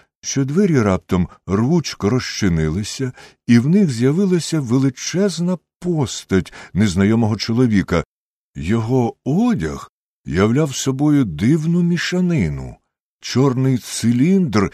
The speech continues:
і довгий сюртук свідчили про лікарську професію її власника, а високі гетрі мисливський нагай, яким він вимахував, виказували в ньому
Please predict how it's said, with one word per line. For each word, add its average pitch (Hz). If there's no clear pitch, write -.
і 107
довгий 92
сюртук 87
свідчили 104
про 87
лікарську 82
професію 80
її 73
власника, 71
а 104
високі 135
гетрі 101
мисливський 98
нагай, 87
яким 82
він 82
вимахував, 76
виказували 185
в 170
ньому 180